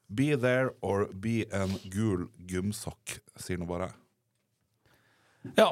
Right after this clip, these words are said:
Speaker 2: nei, vi har, eh, nesten alle gjester spikra. Vi har, eh, Kajsa Maria Hætta Jacobsen, Mika Koppinen, Christer Jonsgaard, sportssjef Lars Petter Kremer Andresen kommer innom siden det er på deadline day. Så, eh, dere får med dere aller siste nytt på, eh,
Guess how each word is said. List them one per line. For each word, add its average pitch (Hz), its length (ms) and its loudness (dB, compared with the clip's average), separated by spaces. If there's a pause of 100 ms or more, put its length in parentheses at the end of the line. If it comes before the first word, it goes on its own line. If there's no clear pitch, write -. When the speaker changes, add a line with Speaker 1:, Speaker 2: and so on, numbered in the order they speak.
Speaker 2:
nei, 214 160 8
vi 214 120 8
har, 185 280 8
eh, 160 240 8
nesten 175 400 4
alle 151 160 6
gjester 139 500 6
spikra. 160 420 4
Vi 143 120 6
har, 143 240 6
eh, 131 680 4
Kajsa 165 360 4
Maria 160 320 8
Hætta 165 300 6
Jacobsen, 165 680 4
Mika 160 340 6
Koppinen, 165 600 4
Christer 160 380 2
Jonsgaard, 160 580 6
sportssjef - 520 2
Lars 170 180 6
Petter 147 260 4 (160)
Kremer 156 320 6
Andresen 143 400 4
kommer 143 180 6
innom 160 220 8
siden 139 260 4
det 139 140 2
er 151 200 6
på 143 360 2
deadline 170 420 6
day. 180 240 6 (380)
Så, 151 340 4
eh, 143 160 6
dere 143 120 6
får 139 200 2
med 165 180 6
dere 139 260 2
aller 185 260 6
siste 160 300 0
nytt 156 380 4
på, 127 380 4
eh, 113 220 4